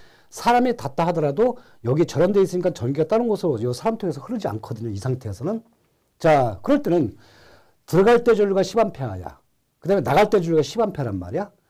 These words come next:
그럼 생각해 보세요. 요 들어오는 전류가 십 암페어하고 나가는 전류가 십 암페어니까 요 두 개가 서로 전류 방향이 반대니까 서로 빼질 거 아니야.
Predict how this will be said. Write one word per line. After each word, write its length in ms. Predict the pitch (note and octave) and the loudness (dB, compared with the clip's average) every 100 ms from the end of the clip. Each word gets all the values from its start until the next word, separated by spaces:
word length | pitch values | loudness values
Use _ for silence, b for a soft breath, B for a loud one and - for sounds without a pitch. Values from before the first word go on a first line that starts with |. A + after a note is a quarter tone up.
| _ - | _ -2
그럼 160 | B3+ | 0
생각해 280 | F3+ C4 C4 | 2 2 2
보세요. 340 | E3+ - G2+ - b b b b | 0 -2 -8 -10 b b b b
요 180 | D#3 F#3 | 4 4
들어오는 380 | F#3 F3+ A#3+ A#3 | 4 4 4 6
전류가 200 | G#3+ G#3+ | 4 4
십 120 | G#3 | 2
암페어하고 320 | G#3+ F3+ G3 | 0 0 0
나가는 200 | C#3+ C3 | 0 0
전류가 100 | D#3+ | -2
십 120 | D#3+ G3+ | -2 -4
암페어니까 360 | F#3 F3 F3 | -2 -2 0
요 140 | C#3 C#3 - _ | 2 0 -4 _
두 100 | - | -4
개가 260 | D#3 D#3+ D3+ | 0 2 2
서로 260 | - A3 | 2 -2
전류 260 | G3 B2 D#3 | -2 -4 -2
방향이 200 | D#3 D#3+ | -2 -2
반대니까 440 | - C#3+ C3+ C3 | -4 -4 -4 -6
서로 180 | C3+ C3+ | -8 -6
빼질 320 | - C#4 B3 A#3+ | 2 2 2 -4
거 120 | B2+ | -10
아니야. 320 | F2+ E2 | -10 -18